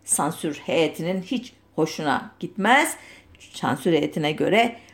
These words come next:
boğazın çıkışını ve plajı gören düşmanlarımız demek ki buraya karadan çıkartma için en münasip sahil burasıdır derler ve bu da elbette milli çıkarlarımıza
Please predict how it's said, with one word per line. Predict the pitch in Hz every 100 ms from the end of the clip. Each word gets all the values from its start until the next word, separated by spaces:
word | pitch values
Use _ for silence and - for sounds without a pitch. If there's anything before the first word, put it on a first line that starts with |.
| _
boğazın | 156 156 185 196 208 269 277
çıkışını | - - 220 - 190 180 156
ve | 156 - -
plajı | - 165 160 180
gören | 294 262 208 175
düşmanlarımız | 175 175 185 165 165 180 262 285 - - -
demek | - 143 196 294 -
ki | 349
buraya | 247 233 233 220 220 -
karadan | 202 190 190 196 190
çıkartma | - 196 190 220
için | 208 - 202 - - - -
en | 240 339 359
münasip | 294 240 202 202 175
sahil | - 175 185 427 427 - - _
burasıdır | - 170 180 254 220 196 185 160 156
derler | 165 160 185 247 180 180 - - -
ve | 175 165 - -
bu | 165 170
da | 120
elbette | 123 131 - - - 233 247 302 - _ _ -
milli | 190 190 156 139 147
çıkarlarımıza | - - 185 170 156 160 156 220 311